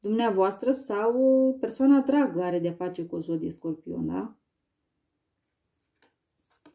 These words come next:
Da. Închide acest capitol.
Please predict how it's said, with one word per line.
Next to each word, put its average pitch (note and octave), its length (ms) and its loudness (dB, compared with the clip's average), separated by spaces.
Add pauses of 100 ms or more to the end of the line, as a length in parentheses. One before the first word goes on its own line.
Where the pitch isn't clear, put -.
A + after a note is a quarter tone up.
(720)
Da. E3+ 560 -4 (680)
Închide F#3 420 4
acest F3+ 280 -4
capitol. E3 540 -10